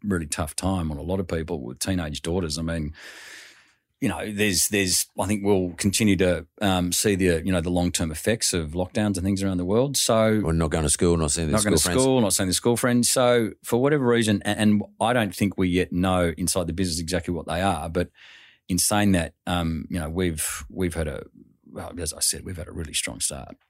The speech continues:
Speaker 2: What's a good age if you're a parent to introduce your kids to meditation?
Speaker 1: Yeah. So,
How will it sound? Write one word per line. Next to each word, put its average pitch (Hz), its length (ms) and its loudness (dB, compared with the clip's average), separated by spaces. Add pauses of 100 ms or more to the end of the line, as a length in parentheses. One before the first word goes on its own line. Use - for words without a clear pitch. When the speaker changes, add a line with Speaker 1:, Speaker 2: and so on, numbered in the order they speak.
(120)
Speaker 2:
What's - 260 -2
a 160 40 -8
good 156 160 4
age 117 200 2
if 101 100 -2
you're 101 160 6
a 90 60 2
parent 92 240 0
to 90 60 -4
introduce 85 360 0
your - 80 -6
kids 82 180 -4
to - 40 -6
meditation? 60 540 -4
Speaker 1:
Yeah. 110 100 2 (440)
So, 110 440 4